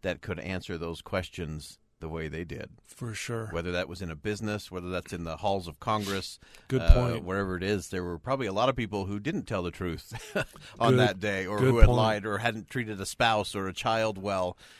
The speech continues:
Speaker 1: Uh, so
Speaker 2: Wow.
Speaker 1: they, they may have been, uh,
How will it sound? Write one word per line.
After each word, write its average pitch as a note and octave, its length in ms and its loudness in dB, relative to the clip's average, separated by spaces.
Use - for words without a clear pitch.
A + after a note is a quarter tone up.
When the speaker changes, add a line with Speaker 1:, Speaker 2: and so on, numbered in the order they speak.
Speaker 1:
Uh, F#2+ 420 0
so G#2+ 140 -2
Speaker 2:
Wow. A2 160 -4
Speaker 1:
they, B2 140 0
they C3+ 160 2
may D3 180 2
have A#2 140 -2
been, A2 320 -2
uh, G2+ 400 -4